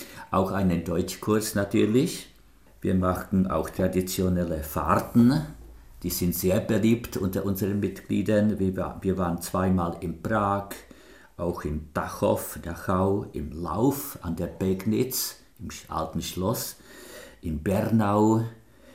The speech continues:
äh, auf der Burg Ksevoklat und Adventsmarkt in Pilsen.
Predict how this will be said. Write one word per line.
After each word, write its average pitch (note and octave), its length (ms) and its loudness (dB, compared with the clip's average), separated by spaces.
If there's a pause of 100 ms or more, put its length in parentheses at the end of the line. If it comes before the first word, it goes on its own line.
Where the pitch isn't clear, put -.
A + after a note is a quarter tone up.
(320)
äh, D#2+ 120 -10
auf D#2 200 -8
der E2+ 100 -6
Burg F2 460 -4
Ksevoklat F#2+ 800 2
und E2 320 -4
Adventsmarkt E2+ 1040 -6
in C#2+ 180 -4
Pilsen. C#2 560 -8